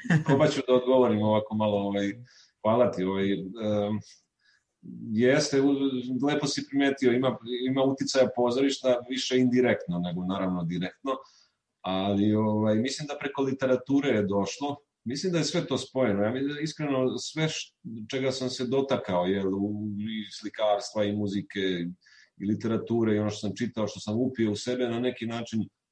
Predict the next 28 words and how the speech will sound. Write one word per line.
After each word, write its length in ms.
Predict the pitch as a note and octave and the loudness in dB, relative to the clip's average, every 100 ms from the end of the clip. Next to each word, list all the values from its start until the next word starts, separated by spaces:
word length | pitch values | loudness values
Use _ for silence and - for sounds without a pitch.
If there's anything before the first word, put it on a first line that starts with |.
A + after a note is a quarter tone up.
| - | -8
je 160 | F2+ G#2 | -2 0
nekako 720 | A2 A#2 C3 C3 A#2 - A#2+ A#2+ A#2 A#2 A2+ A#2 G#2+ - | 0 0 0 -2 -6 -4 -2 0 0 0 0 -2 -4 -6
nenamerno, 1200 | A#2 C3 D#3+ D3 A2 F#2 E2+ E2 E2 E2 E2 D#2+ - | -4 0 2 2 2 0 -2 -2 -4 -4 -6 -8 -4
prosto 280 | B2 - | -4 -4
se 160 | A2 G#2 | -10 -6
tako 260 | B2 A#2+ G#2+ | -4 -4 -2
desilo 760 | A2 B2+ - G#2+ G#2+ G2+ G2+ - _ | 0 0 -2 -2 0 0 0 -8 _
da 300 | _ A2 G#2+ | _ -6 -2
je, 320 | G#2+ A2 G#2 - - F#2 - _ _ _ _ _ _ _ _ _ | 0 0 -2 -6 -10 -10 -12 _ _ _ _ _ _ _ _ _
da 220 | F#2+ F#2 A2 | -10 -2 0
je 160 | A2+ | 2
izašlo 420 | G#2+ G2+ G#2 G2+ | 4 4 2 0
u, 200 | F#2+ F2+ - | 0 0 -2
u 160 | G#2 - | -6 -2
pesme, 360 | G2 - D#2+ | -2 -2 -6
kroz 180 | - B2+ - | -2 -2 0
pesme 340 | B2 A2 F#2 | -2 -2 -4
u 60 | F2+ | -6
muziku. 420 | F2+ E2 D#2 - - - - - | -4 -6 -8 -12 -20 -20 -20 -18
Za, 260 | - F#2+ G#2+ | -10 -6 -2
za 240 | F#2+ G#2+ - | -2 -2 -2
teatar 640 | A2 A2 D#3 F#3 D#3 C#3+ | 0 2 0 0 0 0
znam 340 | A2+ B2+ C#3+ | -2 -2 0
da 100 | C#3 | 0
sam, 200 | B2+ B2+ | -2 -4
em, 140 | A#2+ A#2 A2+ A2+ A2+ A2+ | -4 -6 -6 -4 -2 -4
dosta 440 | A2 B2+ B2+ A2 | -2 -2 0 -4
čitao 880 | - B2 A2+ A2 G2+ G2 F#2+ F#2 | -6 -6 -4 0 0 0 -2 -4